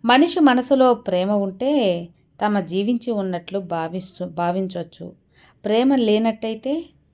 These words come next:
చనిపోయినట్టే. దీనికి కృష్ణుడి జీవితంలో ఉదాహరణ. కృష్ణుడి జీవితంలో రాధ ఉంటేనే కృష్ణుడు అవుతాడు. ఒకవేళ రాధ లేకపోతే కృష్ణుడు కూడా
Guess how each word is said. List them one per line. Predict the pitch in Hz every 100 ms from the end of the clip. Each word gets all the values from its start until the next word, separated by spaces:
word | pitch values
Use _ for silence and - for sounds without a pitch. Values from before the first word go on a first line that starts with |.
| _ _ _ _ _ -
చనిపోయినట్టే. | 190 175 185 208 196 190 185 185 - -
దీనికి | 190 285 330 339 269 254 277 269
కృష్ణుడి | 226 247 - 330
జీవితంలో | 311 247 240 240 233 208 190 190 226 233 - _ _ _ _ _ _ _ _ _ _ _
ఉదాహరణ. | 185 190 202 190 180 170
కృష్ణుడి | 180 220 208 302 311
జీవితంలో | 277 269 262 254 233
రాధ | 202 180 220
ఉంటేనే | 220 208 196 196 202 220
కృష్ణుడు | 220 180 - 226 202
అవుతాడు. | 190 175 170 170 165
ఒకవేళ | 165 - 190 202 202 214
రాధ | 208 185 190
లేకపోతే | 196 180 180 185 196 190 190 240 285 - _ _ _ _ _ -
కృష్ణుడు | 170 - 220 202
కూడా | 196 190 185 247 233 170